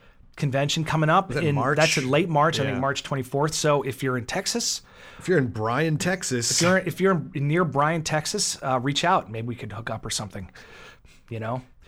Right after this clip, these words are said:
Speaker 1: Uh,
Speaker 2: We did that with, uh, X O. You know, we had a few, we ran into a few fans out there, and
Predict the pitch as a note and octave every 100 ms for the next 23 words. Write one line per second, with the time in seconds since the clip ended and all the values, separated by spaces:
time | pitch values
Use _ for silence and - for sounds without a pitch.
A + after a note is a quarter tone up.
0 | - - - D3+ D3+ D#3 D3+ F3 D#3+ B2+
1 | G#2 A2+ A2 A#2+ G#2 A2+ - C3 A#2 G2
2 | F#2 G#2 F#2+ G#2+ G#2 F#2 A2 G#2 G2+ A2
3 | G#2+ G#2+ G2+ F#2 G#2 F2 F#2 F#2+ F#2 E2+
4 | D#2+ - D#2+ D#2 D2+ E2+ D#2+ D#2